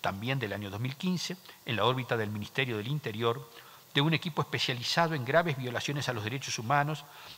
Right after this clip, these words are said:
que colabora en forma directa con operadores del Poder Judicial y la Fiscalía General de la Nación. Tercero, la creación de una Fiscalía especializada en crímenes de lesa humanidad y la instalación de un equipo fiscal a cargo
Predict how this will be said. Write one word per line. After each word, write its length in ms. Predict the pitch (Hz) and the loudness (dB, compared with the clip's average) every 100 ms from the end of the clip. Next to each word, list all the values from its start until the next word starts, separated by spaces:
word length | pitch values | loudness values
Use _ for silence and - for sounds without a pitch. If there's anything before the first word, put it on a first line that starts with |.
| - | -6
que 100 | 143 | 0
colabora 380 | 139 127 160 156 | 6 6 6 4
en 80 | |
forma 300 | 120 156 151 | 2 2 4
directa 340 | 131 123 139 135 | 4 2 0 0
con 160 | 131 | 0
operadores 440 | 120 120 117 139 131 | 0 2 4 4 2
del 120 | 120 | 0
Poder 240 | 117 120 | 0 -2
Judicial 520 | 127 120 104 - 143 175 | -2 -4 -4 0 0 0
y 80 | 143 | -2
la 80 | - | -2
Fiscalía 560 | - - 110 110 120 | -4 -2 -2 -2 -2
General 340 | - 104 104 101 | -2 -2 -2 -2
de 80 | |
la 80 | 95 | -4
Nación. 380 | 92 - 80 73 - - - - - - - - - - | -6 -6 -8 -12 -16 -20 -20 -20 -20 -18 -14 -14 -14 6
Tercero, 480 | 156 139 185 160 110 - - - - | 6 6 2 0 -4 -12 -20 -18 0
la 160 | - 120 | 6 6
creación 560 | 135 120 - 175 160 | 6 2 4 6 4
de 80 | 120 | 2
una 180 | 131 143 | 0 0
Fiscalía 440 | - 123 123 123 | -2 0 0 0
especializada 720 | 123 110 - 117 107 - 185 190 | -2 -2 -2 -4 -2 4 4 4
en 100 | 139 | -2
crímenes 380 | 135 143 135 | -2 -2 0
de 80 | 113 | -2
lesa 240 | 120 - 127 | -2 -4 -4
humanidad 500 | 117 107 131 143 160 - - - - | -4 2 4 4 2 -14 -18 -14 -2
y 120 | 143 | 4
la 120 | 127 | 6
instalación 720 | 190 208 208 143 - 151 143 | 4 2 2 2 2 0 0
de 80 | 127 | 0
un 120 | 147 | 0
equipo 300 | 131 147 123 | -2 -4 -6
fiscal 420 | - - 143 139 - | -8 2 6 6 4
a 120 | - | 4
cargo 380 | 131 117 104 | 6 6 4